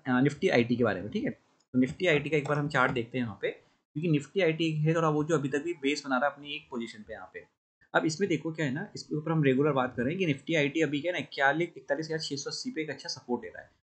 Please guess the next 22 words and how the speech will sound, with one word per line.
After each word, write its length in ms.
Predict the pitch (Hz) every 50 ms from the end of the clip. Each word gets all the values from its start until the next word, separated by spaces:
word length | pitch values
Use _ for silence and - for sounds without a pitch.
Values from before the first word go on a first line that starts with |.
| _ _ -
और 60 | 139
अभी 120 | 143 170 175
Friday 340 | - - 131 127 135 143 156
को 80 | 165
भी 80 | 160 175
इसने 180 | 160 170 170 160
सेशन 340 | - - 147 135 - 156 156
में 100 | 156 160
यहाँ 200 | 156 143 139 135
पे 160 | 143 196 247 - - _ _ _ - - _ -
इसी 180 | 143 135 180
जगह 140 | 165 147 147
से 100 | 147 156
अच्छा 220 | 151 - - 160
एक 80 | 160 156
reversal 320 | 143 123 131 123 - 147
लिया 140 | 143 147 165
और 60 | 175
यहाँ 220 | 156 131 123 127 127
पे 100 | 135 143
आके 220 | 120 - - 135
एक 120 | 131 131